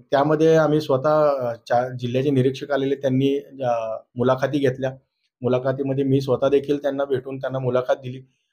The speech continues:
आणि तदनंतर सुजात भाईंशी बोलणं झालेलं आणि जे, जे काही जिल्हा कार्यकारिणी असतील, शहर कार्यकारिणी असतील, त्यांच्याशी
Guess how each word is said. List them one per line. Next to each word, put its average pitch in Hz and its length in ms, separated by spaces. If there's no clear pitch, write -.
आणि 123 400
तदनंतर 135 680
सुजात 131 260
भाईंशी 127 380
बोलणं 135 240
झालेलं 131 340
आणि 123 460
जे, 131 220
जे 139 160
काही 139 160
जिल्हा 135 260
कार्यकारिणी 135 460
असतील, 135 220
शहर 120 220
कार्यकारिणी 127 460
असतील, 123 200
त्यांच्याशी 131 400